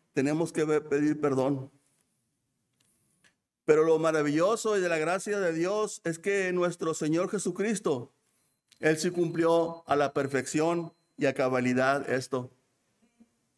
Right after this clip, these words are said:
Él sí tomó en cuenta las palabras de su padre.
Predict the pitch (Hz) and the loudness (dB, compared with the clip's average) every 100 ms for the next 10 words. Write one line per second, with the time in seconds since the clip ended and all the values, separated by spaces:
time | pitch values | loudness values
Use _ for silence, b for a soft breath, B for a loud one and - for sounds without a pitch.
0 | _ _ _ _ - b b b _ _ | _ _ _ _ -20 b b b _ _
1 | _ _ _ _ 160 214 262 254 - - | _ _ _ _ 6 8 6 4 -4 -10
2 | _ _ _ _ _ _ _ _ _ _ | _ _ _ _ _ _ _ _ _ _
3 | _ _ _ _ 226 - - - 220 233 | _ _ _ _ -16 -12 -8 0 4 6
4 | 269 269 - - - 190 170 185 208 196 | 4 2 -4 -10 -4 -2 2 0 0 0
5 | 196 196 196 151 156 156 160 170 165 156 | 0 0 -2 -2 0 2 2 0 -2 -4
6 | 139 139 147 143 135 | -2 0 0 -2 -6